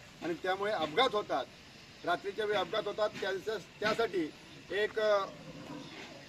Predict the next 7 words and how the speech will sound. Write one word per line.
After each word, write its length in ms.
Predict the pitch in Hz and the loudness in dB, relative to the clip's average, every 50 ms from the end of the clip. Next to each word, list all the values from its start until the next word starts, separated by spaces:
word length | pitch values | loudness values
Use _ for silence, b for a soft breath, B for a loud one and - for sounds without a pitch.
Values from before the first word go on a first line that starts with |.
| - - - - - | -16 -16 -8 -4 0
नाविन्यपूर्ण 640 | 151 165 180 196 208 226 233 240 240 233 226 220 233 | 2 4 4 6 4 4 2 2 2 2 0 2 2
उपक्रम 480 | 220 202 - 220 214 - 226 220 214 | 0 0 0 -2 -2 0 0 2 2
आपण 320 | 208 196 - 214 220 220 220 - | 2 2 2 0 -2 -2 -2 -2
त्यांच्या 300 | - 196 185 170 - 214 | -2 -2 -2 0 -2 0
गळ्यामध्ये 580 | 185 180 185 190 208 214 220 202 208 196 165 143 - - - | 4 4 6 6 6 4 2 2 4 4 4 4 2 -2 0
रेडियमचा 460 | 156 170 165 190 214 220 208 - 226 | 2 4 6 6 6 4 4 2 2
बेल्ट 340 | 226 165 160 196 226 214 208 | 2 4 6 6 6 6 4